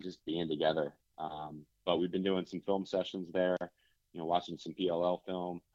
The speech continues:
Um, I think tonight we're gonna have some players lead a film session. So, you know, Google Hangout has worked well for that. On the Next L C side, uh, Coach Leahy and Coach Law have really helped me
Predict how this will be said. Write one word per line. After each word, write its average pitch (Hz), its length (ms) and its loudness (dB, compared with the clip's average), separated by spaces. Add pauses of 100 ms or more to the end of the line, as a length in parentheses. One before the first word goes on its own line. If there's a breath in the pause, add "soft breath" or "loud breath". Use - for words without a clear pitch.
(400)
Um, 78 540 -14
I - 40 -14
think 82 160 -8
tonight 85 280 2
we're 85 100 2
gonna 85 180 0
have 85 120 2
some 76 160 -4
players 87 460 4
lead 90 160 2
a 90 160 -6
film 90 200 -2
session. 90 460 -2
So, 82 420 0 (440)
you 78 80 -10
know, 76 140 -10
Google 92 240 4
Hangout 85 420 2
has 80 120 -10
worked 82 300 -6
well 82 240 0
for 78 100 -6
that. 80 380 2 (920 soft breath)
On 90 80 -2
the 87 80 2
Next 98 280 2
L 92 120 6
C 104 300 2
side, 90 500 4 (220)
uh, 82 260 -6
Coach 95 200 -10
Leahy 92 360 -6
and 85 100 -14
Coach 90 220 -10
Law 90 300 0
have 87 80 -8
really 90 200 -6
helped 85 300 -8
me 85 220 -10